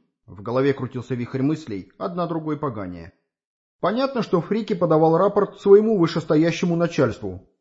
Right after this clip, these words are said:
возможно, непосредственно в главный штаб сухопутных войск. Главное, что по линии вермахта. И вот командование вермахта решается арестовать генерала С С и судить его тайным судом. Всё это очень напоминало разборки на самом верху.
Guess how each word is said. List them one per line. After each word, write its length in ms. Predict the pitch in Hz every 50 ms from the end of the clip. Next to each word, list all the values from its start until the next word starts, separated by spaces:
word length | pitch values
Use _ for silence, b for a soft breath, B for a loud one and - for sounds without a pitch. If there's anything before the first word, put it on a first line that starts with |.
| _ _ -
возможно, 520 | - 131 147 160 151 175 202 214 190 170
непосредственно 760 | 156 151 151 147 156 143 147 - 160 180 175 175 - 160 151 143
в 80 | 131
главный 380 | 143 175 185 180 180 185 185 180
штаб 360 | 175 - - 180 143 - -
сухопутных 640 | 135 117 - 135 127 - 156 151 156 160 147 143 -
войск. 360 | 139 123 110 98 - - - _ _ _ _ _ _ _ -
Главное, 600 | - 107 139 170 190 202 180 156 117 101 98 - _ -
что 200 | - - 220 214
по 140 | 220 214
линии 240 | 208 202 196 190 185
вермахта. 640 | 180 165 143 117 107 110 98 - - - - 98 _ _ -
И 120 | - 120
вот 260 | 143 160 190 220 214 -
командование 640 | - 143 151 170 180 170 151 143 139 139 143 143
вермахта 640 | 139 156 202 214 196 165 131 - - 110 101 95 - _ _ -
решается 580 | 131 151 202 202 - - 247 240 226 - 233 226
арестовать 540 | 226 233 214 - 240 220 196 160 123 110
генерала 520 | 113 139 135 143 143 147 143 139 131 127 127
С 140 | 127 - 180
С 240 | 202 208 208 - - - - -
и 120 | - 208
судить 400 | 202 202 208 202 185 240 208 185
его 160 | 175 143 131 123
тайным 400 | - - 151 151 151 156 156 151
судом. 520 | - 180 156 135 127 110 98 95 92 _ _ _ _ _ _ _ _ _
Всё 240 | _ _ - 240 247
это 200 | 254 226 240 226
очень 280 | 226 226 - - 208
напоминало 600 | 202 196 185 208 196 196 196 190 185 185 180 160
разборки 480 | 151 156 147 151 165 202 214 - - -
на 180 | 127 156 190 196
самом 400 | - - 185 175 175 170 170 165
верху. 480 | 170 165 - - 123 110 92 - -